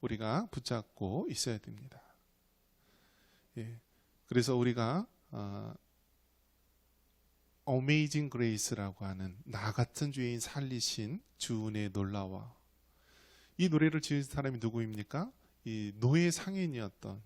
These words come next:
존 뉴턴이라고 하는 사람인데요. 우리 찬송가 삼백오 장,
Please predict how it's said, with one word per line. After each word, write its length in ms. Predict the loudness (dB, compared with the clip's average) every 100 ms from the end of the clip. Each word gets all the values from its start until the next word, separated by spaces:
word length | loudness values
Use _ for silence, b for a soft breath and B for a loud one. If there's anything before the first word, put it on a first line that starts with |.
| _
존 280 | -2 -2 2
뉴턴이라고 920 | 2 2 -2 -4 -4 -8 -6 -6 -4 -4
하는 160 | -6
사람인데요. 640 | -8 -8 -8 -8 -6 -8 -8 _ _ _ b b b b b
우리 140 | -10 -6
찬송가 460 | -2 0 0 0 0
삼백오 480 | 0 2 2 2
장, 200 | -2 -4